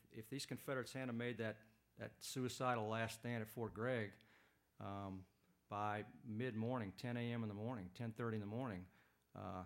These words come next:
the Twenty-fourth Corps with the Sixth Corps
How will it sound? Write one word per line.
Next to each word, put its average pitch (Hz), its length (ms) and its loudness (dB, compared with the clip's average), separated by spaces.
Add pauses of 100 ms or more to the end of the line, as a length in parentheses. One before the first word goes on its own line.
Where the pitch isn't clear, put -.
(180)
the 117 60 -8
Twenty-fourth 120 600 0
Corps 110 380 4 (160)
with 127 140 0 (360)
the 107 280 0
Sixth - 480 -2
Corps 98 420 0